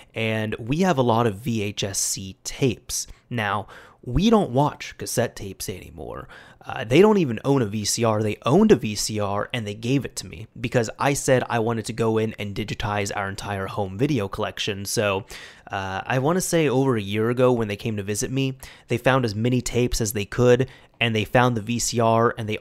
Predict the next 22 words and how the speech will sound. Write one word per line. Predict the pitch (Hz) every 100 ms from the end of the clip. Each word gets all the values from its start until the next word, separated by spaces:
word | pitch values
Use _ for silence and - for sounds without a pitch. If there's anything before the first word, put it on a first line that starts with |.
| _
brought | 123 127 104 -
everything | 127 120 123 120 110 101
up. | 131 156 -
So | - - 110 107
I | - 120
own | 113 127
their | 123 113
V | 110 110
C | - 113
R, | 113 113 110 113
I | 110
own | 113 117
all | 113 101
the | -
tapes. | - 135 107 - - - - - - -
But | 131 131 - _ _ -
I | 131
went | 127 135 180
through | - 156 147
and | 131
I | 113
digitized | 127 135 - 120 113